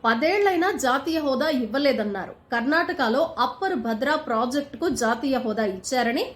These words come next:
కృష్ణా నదిపై ప్రాజెక్టులను కాంగ్రెస్ కేఆర్ఎంబీకి అప్పగించిందన్నారు. ప్రాజెక్టులను ఢిల్లీ చేతిలో పెట్టారని, వేసవి కాలం రాకముందే మంచినీటి సమస్య మొదలైందన్నారు. ఎక్కడ కోల్పోతే తిరిగి అక్కడే సాధించుకోవాలని అన్నారు.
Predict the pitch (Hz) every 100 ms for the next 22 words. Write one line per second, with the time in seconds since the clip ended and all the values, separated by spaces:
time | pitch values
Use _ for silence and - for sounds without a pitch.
0 | - - - 254 285 - 453 440 320 262
1 | 302 302 254 202 240 294 302 240 285 -
2 | 262 262 285 254 226 196 - - - -
3 | 277 277 302 330 302 320 320 294 302 285
4 | 277 294 269 254 220 185 - - - _
5 | 254 254 285 381 - 320 330 269 240 277
6 | 311 339 311 302 285 269 269 285 277 381
7 | 262 208 262 - 311 285 269 294 294 247
8 | 269 - 311 277 320 277 - - - -
9 | 226 294 - 359 370 - 262 285 - 285
10 | 294 262 240 277 285 254 196 180 151 -
11 | - - _ - 208 - 349 349 311 339
12 | 359 330 339 330 294 294 311 247 240 330
13 | 349 320 254 247 277 269 - 254 254 247
14 | 247 214 185 160